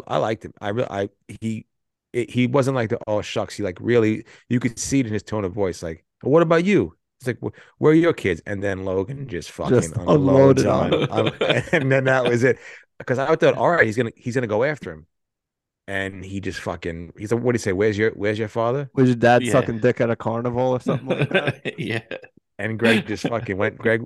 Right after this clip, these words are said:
Speaker 1: Greg's, like, six-foot-nine. He was, he, he might have, might as well been two-foot-six in that
Speaker 2: Yep.
Speaker 1: moment.
Speaker 2: Got
Speaker 1: But
Speaker 2: him.
Speaker 1: yeah, I was, um,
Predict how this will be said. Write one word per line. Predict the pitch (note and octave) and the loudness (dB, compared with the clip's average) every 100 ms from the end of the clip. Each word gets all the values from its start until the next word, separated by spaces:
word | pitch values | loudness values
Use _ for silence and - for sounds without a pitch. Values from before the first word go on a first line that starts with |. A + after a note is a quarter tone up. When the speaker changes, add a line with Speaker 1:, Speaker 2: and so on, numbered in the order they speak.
| B2+ | -2
Speaker 1:
Greg's, | A#2+ B2+ A2+ | -2 0 -2
like, | A#2+ - | -4 -2
six-foot-nine. | C3 G#2 - - A#2+ D#3+ _ _ - B2 A#2+ B2+ C3 | -8 -8 -16 -4 -4 -4 _ _ -10 -4 -2 -2 -4
He | G#2+ | -6
was, | G#2 F#2 - | -6 -12 -8
he, | A2+ - | -10 -4
he | A2+ | -2
might | A2+ G#2+ G2 | 2 2 2
have, | G2 | -2
might | G2+ G2 | -4 -4
as | F#2 | -2
well | F2+ | -2
been | F#2+ F2+ G2 _ - | -2 -4 -10 _ -6
two-foot-six | G#2+ F#2+ F#2+ - F2+ D#2 - - _ _ - | -4 -2 -4 -2 -4 -4 -8 -16 _ _ -8
in | G2+ | 0
that | A#2 B2+ | 2 2
Speaker 2:
Yep. | E2 | -2
Speaker 1:
moment. | E2+ E2 - _ _ _ _ - | -10 -12 -18 _ _ _ _ -2
Speaker 2:
Got | D3 A2 | 2 4
Speaker 1:
But | |
Speaker 2:
him. | C3 | 4
Speaker 1:
yeah, | F#2+ D2+ - _ _ - | 2 -2 -14 _ _ -4
I | A#2 | 0
was, | C#3+ A#2+ | 2 2
um, | C3+ B2 A#2 | -2 -2 -6